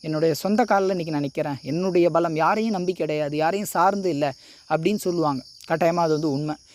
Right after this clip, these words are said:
ஏன்னா இந்த விருச்சக ராசி இயல்பாவே யாரையும் சார்ந்து, யாரையும் நம்பி இருக்க விரும்ப மாட்டாங்க. தன் முயற்சி, தன்னால் ஆனது என்னவோ அதை மட்டும் செய்ய அதிகமா விருப்பப்படுவாங்க. அதுதான் வந்து உண்மையும் கூட.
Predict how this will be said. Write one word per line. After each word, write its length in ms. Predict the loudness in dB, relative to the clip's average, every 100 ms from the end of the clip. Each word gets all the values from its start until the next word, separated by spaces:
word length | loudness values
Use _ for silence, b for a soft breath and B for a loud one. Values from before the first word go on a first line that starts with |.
| b
ஏன்னா 100 | -2
இந்த 140 | 0 2
விருச்சக 340 | 2 2 0
ராசி 320 | 0 -2 -8 0
இயல்பாவே 380 | 0 2 0 2
யாரையும் 340 | 0 0 -4
சார்ந்து, 440 | -4 0 0 2
யாரையும் 320 | 2 2 2 0
நம்பி 320 | 2 4 4
இருக்க 300 | 2 0 -2
விரும்ப 320 | 0 2 0
மாட்டாங்க. 380 | -2 -6 -8 -10 -16 B B -6
தன் 240 | -2 0
முயற்சி, 540 | 0 4 2 2 -8 -8
தன்னால் 420 | -6 -4 0 2
ஆனது 320 | 2 0 0 -2
என்னவோ 340 | 0 0 0
அதை 260 | 0 2 2
மட்டும் 280 | 2 0
செய்ய 300 | 0 0 2
அதிகமா 460 | 0 0 0 2 2
விருப்பப்படுவாங்க. 640 | 0 0 -2 -2 -2 -2 -4 -12 -12
அதுதான் 300 | -2 0 0
வந்து 160 | 2 0
உண்மையும் 360 | 0 -2 -4
கூட. 240 | -2 -2